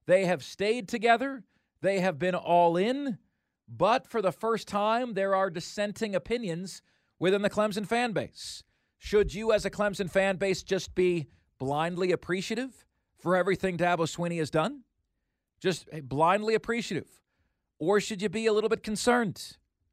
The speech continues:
You know? Like, I think, I think Clemson fans and Dabo are at a point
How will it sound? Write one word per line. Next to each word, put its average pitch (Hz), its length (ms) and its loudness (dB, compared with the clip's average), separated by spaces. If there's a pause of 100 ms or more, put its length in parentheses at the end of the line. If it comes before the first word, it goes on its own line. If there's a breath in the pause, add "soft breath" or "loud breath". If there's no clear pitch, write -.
(300)
You 165 100 -2
know? 196 360 -2 (500)
Like, 220 160 2
I 220 140 8
think, - 480 -8 (300)
I 208 120 4
think 311 540 -6
Clemson 226 440 -2
fans 214 440 2
and 165 120 2
Dabo 180 600 4
are 175 140 6
at 180 120 8
a 156 60 2
point 165 500 0